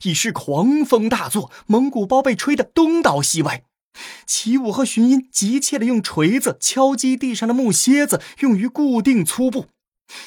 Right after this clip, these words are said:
一道闪电划过天际，巨大的雷声紧随而至。豆大的雨点儿开始落下，雨越下越大。齐武和寻音手忙脚乱，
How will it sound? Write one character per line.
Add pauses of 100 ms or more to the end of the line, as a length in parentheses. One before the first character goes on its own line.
(120)
一
道
闪
电
划
过
天
际， (140)
巨
大
的
雷
声
紧
随
而
至。 (680)
豆
大
的
雨
点
儿
开
始
落
下， (300)
雨
越
下
越
大。 (680)
齐
武
和
寻
音
手
忙
脚
乱，